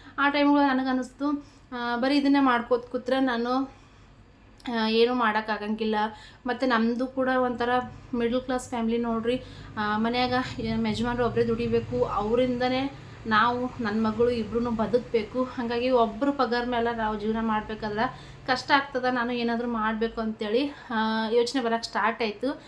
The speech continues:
ಆ ಟೈಮ್ ಒಳಗೆ ನಾನು ಅಂದ್ರೆ ಏನಾದರೂ ಬಿಸ್ನೆಸ್ನ ಸ್ಟಾರ್ಟ್ ಮಾಡಬೇಕು, ಸ್ಟಾರ್ಟ್ ಮಾಡ್ಕೋಬೇಕು, ಇದೇ ಒಂದು YouTube ಮಾಡ್ಕೋತ ಕೂತ್ರೆ ಆಗಂಗಿಲ್ಲ ಅಂತ ಅಂದ್ಕೊಂಡು ಏನಾರೇ ಮಾಡ್ಬೇಕು ಅಂತ ಅನ್ನೋ ಟೈಮಿಗೆ, ಆ, ನನ್ಗೆ, ಆ,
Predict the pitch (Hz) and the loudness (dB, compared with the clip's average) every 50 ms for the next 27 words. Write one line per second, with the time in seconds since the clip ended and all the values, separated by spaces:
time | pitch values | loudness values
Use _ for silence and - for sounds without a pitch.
0 | - - - - - - 269 311 302 302 294 285 277 269 262 254 262 269 269 247 | -20 -20 -20 -10 0 4 6 6 6 6 4 4 4 4 4 4 4 2 2 2
1 | 254 247 240 254 254 240 220 226 226 226 233 233 233 214 214 208 220 220 220 240 | 0 0 0 0 2 2 2 2 2 0 0 -2 -2 -2 -2 -2 -2 -4 -4 -4
2 | 226 220 - - 226 214 226 220 226 226 214 208 202 208 208 - 226 226 220 - | -4 -6 -4 0 0 0 0 0 -2 -2 -2 -4 -6 -10 -8 -6 -4 -4 -4 -4
3 | 220 196 196 - 220 220 208 208 214 214 214 208 202 - - 220 226 226 226 - | -6 -6 -6 -4 -4 -6 -6 -6 -8 -8 -8 -8 -8 -6 -4 -2 -2 -2 -2 -6
4 | - - - - - 226 233 226 247 240 240 233 240 233 226 220 233 233 233 226 | -14 -20 -20 -8 -4 0 2 6 6 6 4 4 2 0 0 2 2 2 2 2
5 | 220 220 220 233 226 - 233 226 226 233 226 214 202 214 226 233 226 233 233 226 | 0 -2 -2 -4 -4 -4 -6 -6 -2 -2 0 0 0 0 -2 -2 0 0 0 0
6 | 214 214 220 220 220 220 214 - 233 226 226 240 277 269 - - - 226 226 233 | 0 -2 -2 -2 -2 -4 -4 -4 -2 -2 0 0 0 -2 -4 -6 -6 -4 -2 0
7 | 240 247 269 277 277 247 226 226 226 233 233 233 233 226 220 226 220 208 214 220 | 0 0 2 2 2 2 2 2 2 0 0 0 0 -2 -2 -2 -4 -2 -2 -4
8 | 220 220 220 208 202 214 214 202 214 254 302 311 - - - - - - - - | -4 -4 -4 -4 -2 -2 -2 -2 -2 -2 -2 -2 -6 -12 -20 -20 -20 -18 -16 -10
9 | - 214 226 226 226 233 233 240 247 262 269 254 262 262 269 262 - - _ _ | -4 0 2 2 4 4 4 4 4 4 4 4 4 2 0 -2 -6 -16 _ _
10 | _ _ _ _ _ _ _ _ _ _ _ _ - - 226 214 214 214 214 208 | _ _ _ _ _ _ _ _ _ _ _ _ -12 -6 -4 -2 0 0 0 0
11 | 208 | 0